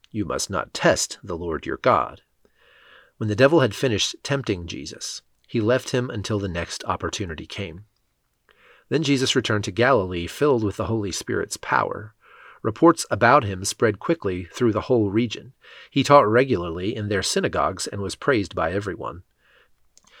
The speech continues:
When he came to the village of Nazareth, his boyhood home, he went as usual to the synagogue on the Sabbath and stood up to read the scriptures.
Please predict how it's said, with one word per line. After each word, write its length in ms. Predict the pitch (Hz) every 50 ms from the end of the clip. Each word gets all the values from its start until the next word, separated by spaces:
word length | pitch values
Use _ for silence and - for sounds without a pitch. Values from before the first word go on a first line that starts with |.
| - _ _ _ _ _
When 140 | - 135 135
he 100 | 147 143
came 320 | - - 170 190 196 196
to 100 | - 196
the 100 | 185 160
village 340 | 123 117 135 143 143 127 107
of 140 | 113 92 98
Nazareth, 680 | 107 117 117 120 120 117 - - - - - - - _ _
his 160 | - 117 101
boyhood 400 | 95 101 101 110 107 104 107 95
home, 360 | 85 101 90 76 71 80 85 - - - - - -
he 140 | - 123 110
went 240 | 107 143 180 -
as 180 | - 120 104 101
usual 400 | 117 165 190 - 98 98 104 107
to 180 | - - 120 107
the 80 | 95
synagogue 440 | - - 151 131 110 110 101 98 92
on 80 | 90 85
the 80 | 85
Sabbath 460 | - - - 156 143 92 82 90 - -
and 140 | - 101 101
stood 260 | - - - 151 135
up 140 | 120 113 -
to 120 | - 135
read 200 | 104 95 90 82
the 80 | 80 95
scriptures. 600 | - - - 160 - - - - - - - -